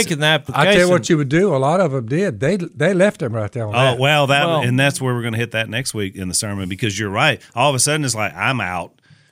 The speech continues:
Speaker 2: Because if it's just about some weird, like, 'cause that just sounds gross to me. There's no, but they did, they missed
Speaker 3: The
Speaker 2: his whole
Speaker 3: rumor
Speaker 2: point.
Speaker 3: went around that they were cannibals.
Speaker 2: Yeah.
Speaker 3: You know.
Speaker 1: But don't you think he said that? 'Cause food is one of the things you have to have.
Speaker 2: Right.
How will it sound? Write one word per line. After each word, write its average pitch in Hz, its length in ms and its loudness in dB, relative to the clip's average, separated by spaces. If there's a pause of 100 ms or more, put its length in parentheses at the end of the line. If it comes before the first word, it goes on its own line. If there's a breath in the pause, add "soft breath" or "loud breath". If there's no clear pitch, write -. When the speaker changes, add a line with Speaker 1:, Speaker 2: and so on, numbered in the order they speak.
Speaker 2:
Because 123 640 -6
if 113 160 -8
it's 156 180 -2
just 175 240 -6
about 127 300 -2
some 104 380 -6
weird, 117 600 -4
like, 101 300 -10
'cause 95 160 -10
that 107 240 -4
just 107 180 -6
sounds 101 300 -6
gross 120 360 -8
to 101 100 -14
me. 120 200 -4
There's 110 220 -6
no, 123 100 -6 (200 loud breath)
but 156 260 -6
they 151 140 -2
did, 175 280 -6
they 143 140 -2
missed 160 300 -4
Speaker 3:
The 135 100 2
Speaker 2:
his 127 140 0
whole 143 100 4
Speaker 3:
rumor 165 240 4
Speaker 2:
point. 135 140 2
Speaker 3:
went 139 120 2
around 131 440 0
that 120 160 -6
they 131 120 -2
were 117 140 -4
cannibals. 107 880 -6 (100)
Speaker 2:
Yeah. 104 200 -2
Speaker 3:
You 135 60 0
know. 135 60 2
Speaker 1:
But 143 120 2
don't 196 320 2
you 185 100 -2
think 160 280 0
he 151 120 -6
said 151 320 0
that? 151 300 -2
'Cause 117 180 -8
food 156 320 -4
is 113 140 -6
one 123 180 -6
of 113 60 -6
the 104 100 -8
things 110 340 -8
you 101 100 -12
have 107 300 -12
to 85 120 -16
have. 92 400 -12
Speaker 2:
Right. 104 300 -8